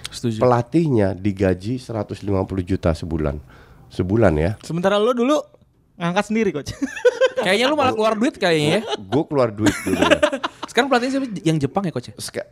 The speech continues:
Speaker 2: sekarang yang Jepang,
Speaker 1: Oke.
Speaker 2: karena yang Belanda yang ma-, mahal
Speaker 1: Hmm.
Speaker 2: itu di-, di-, dipecat kan.
Speaker 1: Oke.
Speaker 2: Se-, sekarang gua pertanyakan,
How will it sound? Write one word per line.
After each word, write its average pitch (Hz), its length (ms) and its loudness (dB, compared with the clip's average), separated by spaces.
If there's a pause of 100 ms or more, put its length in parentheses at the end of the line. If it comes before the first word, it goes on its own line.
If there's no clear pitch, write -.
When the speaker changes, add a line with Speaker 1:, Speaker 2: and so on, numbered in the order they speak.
(120)
Speaker 2:
sekarang 127 400 -2
yang 139 120 4
Jepang, 110 320 0
Speaker 1:
Oke. 127 100 -2
Speaker 2:
karena 117 200 2
yang 139 160 2
Belanda 110 320 0
yang 123 160 0
ma-, 107 240 0 (140)
mahal 101 300 0
Speaker 1:
Hmm. 101 100 0
Speaker 2:
itu 127 120 -8
di-, 98 220 -4
di-, 90 340 -4
dipecat 87 640 -4
kan. 73 180 -2
Speaker 1:
Oke. 143 280 2
Speaker 2:
Se-, 120 200 -6
sekarang 214 380 2
gua 202 140 4
pertanyakan, 95 800 -2